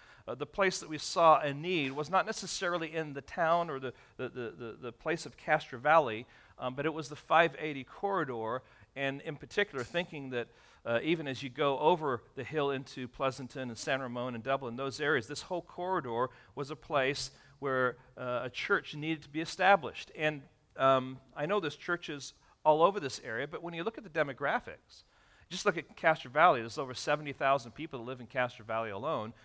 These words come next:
If you add up all the people that go to church, you might have about sixty-something thousand people left.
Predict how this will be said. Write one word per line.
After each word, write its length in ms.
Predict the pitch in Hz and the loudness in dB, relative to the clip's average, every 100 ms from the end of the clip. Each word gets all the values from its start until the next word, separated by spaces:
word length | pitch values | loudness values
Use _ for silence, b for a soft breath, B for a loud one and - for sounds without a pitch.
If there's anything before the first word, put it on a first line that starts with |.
| b b | b b
If 160 | 131 139 | -16 -12
you 60 | - | 2
add 140 | 151 | 4
up 140 | 139 | 4
all 180 | - 156 | 4 2
the 60 | 143 | 2
people 300 | - 147 127 | -8 -10 -12
that 120 | 117 | -12
go 120 | 139 | -10
to 80 | 117 | -12
church, 600 | - 202 170 123 - - | -6 2 4 4 -2 -10
you 160 | 139 160 | -10 -12
might 340 | 139 160 151 | 0 2 2
have 540 | - - 190 143 131 151 | -4 0 4 6 6 2
about 360 | 151 143 143 - | -2 4 4 4
sixty-something 720 | - 175 - 143 156 147 131 | -8 -8 -10 -4 -4 -4 -8
thousand 400 | 151 143 147 143 | 0 2 2 -6
people 280 | 143 131 127 | -12 -8 6
left. 300 | 233 - | 6 6